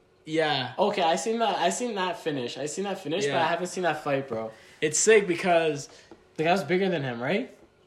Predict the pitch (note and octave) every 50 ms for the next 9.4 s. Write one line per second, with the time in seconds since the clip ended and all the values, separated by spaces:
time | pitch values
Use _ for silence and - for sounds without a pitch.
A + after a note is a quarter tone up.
0 | _ _ E3+ F3 E3+ E3+ E3+ E3+ G3 G#3 G3 F#3 - D#3+ D#3 D3+ D3+ D#3 E3 D#3+
1 | D#3 D3 - C3+ C3+ - E3 D#3+ D#3+ E3 F3+ F#3 F3+ F3+ F3+ E3+ E3 D#3+ D3 F3
2 | F#3 F3 F#3 G#3+ A3 G#3+ B3 A3 F3 C#3 C#3+ D3 D#3+ E3+ F#3 F#3+ G3 G#3 G#3+ B3+
3 | C#4+ C#4 - - - - A3+ A#3+ G3+ F3 D#3 D#3 F3 E3+ F3 F3 E3 - - F3
4 | D#3 C3+ C3+ A2+ A2+ C#3 C3+ C3 B2 - A#2 A#2 A#2 A#2 A#2 A#2 D3+ D3+ D3 C#3+
5 | C#3+ C#3 C3+ C3+ C#3+ F3+ F#3 - - - D3+ D3 D#3 D3+ - - G#3 B3 C4+ C#4+
6 | C4+ A#3+ G#3+ - - F#3+ A#3 B3+ C4 C4 A#3 C4+ A#3+ A#3 C4+ C#4+ C#4+ C4 G3 F3+
7 | F3 F3 F#3 A#3+ - D4+ C#3 C3+ C3 - B2+ B2 B2+ - B3 C#4 C#4 - - D4
8 | C4+ A#3+ - - A#3+ A#3 G#3 G#3 G3+ G3 F3 D#3+ F3 E3+ F3 F3+ E3+ F#3 G3+ G3+
9 | G#3 A3+ B3 C4 B3+ B3+ A#3